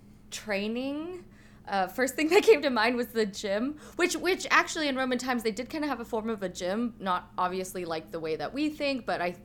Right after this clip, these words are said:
I would hope that there's a kind of a training area for the chariot racers, so I'm gonna say that. And in the process of doing that, probably overheard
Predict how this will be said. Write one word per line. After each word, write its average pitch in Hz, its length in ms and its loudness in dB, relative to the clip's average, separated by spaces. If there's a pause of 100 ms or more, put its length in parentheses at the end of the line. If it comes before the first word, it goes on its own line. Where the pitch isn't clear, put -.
(440)
I 208 100 2
would 214 160 2
hope 254 260 -2
that 220 200 -2
there's 190 360 -2
a 170 240 -2 (380)
kind 202 220 -4
of 185 100 -6
a 175 80 -4
training 180 400 -6
area 165 280 -4
for 165 180 -10
the 156 360 -8 (560)
chariot 170 400 -4
racers, 165 480 -8
so 160 300 -6
I'm 175 120 -10
gonna 170 200 -8
say 180 320 -8 (100)
that. 175 520 2
And 165 440 -4 (360)
in 240 120 4
the 240 80 2
process 294 440 2
of 214 160 -2
doing 220 380 -2
that, 175 260 2
probably 190 580 -4
overheard 185 760 -2